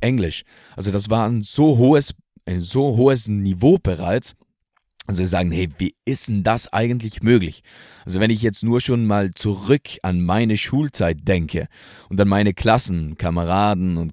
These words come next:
Kameradinnen, ah, Kameraden, was ist denn das für ein schlimmes Wort? <laughs> Wenn ich zurück an unsere, an meine Klasse denke, da waren halt einfach auch Schüler und Schülerinnen drinnen, die was,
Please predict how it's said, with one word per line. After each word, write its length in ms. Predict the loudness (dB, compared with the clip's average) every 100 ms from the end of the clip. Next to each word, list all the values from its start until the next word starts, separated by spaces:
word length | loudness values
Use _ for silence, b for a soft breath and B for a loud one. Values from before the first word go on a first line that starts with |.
| -4
Kameradinnen, 840 | -2 -2 -2 -2 -2 -2 -2 -4
ah, 180 | -4 -8 -8
Kameraden, 480 | -10 -10 -10 -10 -10
was 80 |
ist 80 | -10
denn 80 | -8
das 160 | -8 -8
für 80 |
ein 100 | -10
schlimmes 340 | -8 -8 -6 -6
Wort? 200 | -8 -10 B B B B B
<laughs> 920 | -2 0 0 -2 -6 -20 -20 -20 -2
Wenn 100 | 2
ich 140 | 4 4
zurück 320 | 4 4 2
an 140 | 0
unsere, 500 | 2 0 0 -4 -4
an 140 | -2 0
meine 180 | 0 0
Klasse 380 | 2 2 2
denke, 320 | 0 0 0 0
da 160 | 0
waren 220 | 0 0
halt 200 | -2 -4 -10 _ _ -2
einfach 380 | 0 0 -2
auch 220 | 2 2 0
Schüler 420 | -2 4 4 4
und 120 | 0
Schülerinnen 480 | 0 0 2 0 0
drinnen, 340 | 0 0 0
die 120 | 0
was, 220 | 0 0